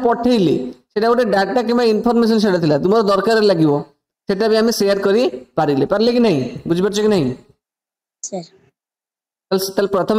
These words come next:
Speaker 1: ବେନିଫିଟ୍ ହେଉଛି ଆମେ ଫାଇଲ୍ କିମ୍ବା ଡାଟା ଇନଫର୍ମେସନ୍ ସେୟାର କରିପାରିବା। ହେଉଛି you can share data program and different resources with it। It is only possible because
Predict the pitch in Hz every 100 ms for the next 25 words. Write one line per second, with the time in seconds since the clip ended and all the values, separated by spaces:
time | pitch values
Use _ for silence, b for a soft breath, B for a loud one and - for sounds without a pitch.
0 | 208 214 214 208 214 202 226 190 185 190
1 | 175 165 196 190 185 151 143 180 160 160
2 | 165 160 185 - 147 - 123 - 135 -
3 | - b b _ _ _ 208 220 226 233
4 | 240 226 226 208 190 180 208 214 202 220
5 | 208 202 180 175 208 190 170 - 190 208
6 | 196 196 160 135 - - _ _ _ -
7 | 202 208 208 240 240 220 233 233 208 220